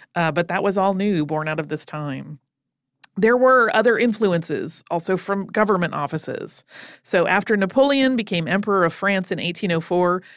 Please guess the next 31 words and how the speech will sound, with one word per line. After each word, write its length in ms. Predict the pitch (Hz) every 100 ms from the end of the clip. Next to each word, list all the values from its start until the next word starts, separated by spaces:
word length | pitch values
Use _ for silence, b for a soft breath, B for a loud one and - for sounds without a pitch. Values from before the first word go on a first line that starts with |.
| B B
he 160 | - 277
actually 300 | 285 - 208
instituted 680 | 214 208 233 233 208 208 190
an 80 | 196
approval 520 | 196 - 330 320 202
process 540 | - 165 151 156 143
for 220 | - 202 196
all 260 | 202 202 220
Paris 420 | - 180 185 175
Opera 360 | 170 160 170 160
productions, 720 | - 170 160 - - - 180
both 300 | 180 160 165
musical 560 | 165 220 226 214 202 190
and 200 | 170 165
ballet. 480 | 151 147 139 127 143 - B B B B B B
Joseph 420 | 175 214 214 240 -
Fouché, 600 | 190 - 254 240 233 269
as 200 | 190 190
Minister 340 | 208 208 190
of 100 | 185
Police, 460 | - 185 226 247 -
had 220 | - 247
the 60 | 240
final 500 | - 233 220 247 226
word 380 | 214 226 196 185
on 160 | 202
which 220 | 175 170
ballets 500 | - 170 180 170 165
could 180 | - 165
be 120 | 170
staged. 840 | 180 - 240 165 - - - - -